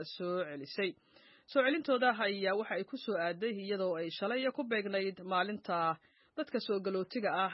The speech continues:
amaba muhaajiriinta caalamiga ah ee siddeed iyo tobanka Diseembar.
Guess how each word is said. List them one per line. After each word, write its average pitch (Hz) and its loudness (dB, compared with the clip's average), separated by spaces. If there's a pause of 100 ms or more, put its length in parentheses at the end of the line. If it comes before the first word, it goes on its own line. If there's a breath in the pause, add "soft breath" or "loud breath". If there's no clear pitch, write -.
amaba 233 -2
muhaajiriinta 180 -6
caalamiga 175 -2
ah 196 4
ee 165 -6
siddeed 175 -6
iyo 151 -10
tobanka 170 -6 (360)
Diseembar. 160 -2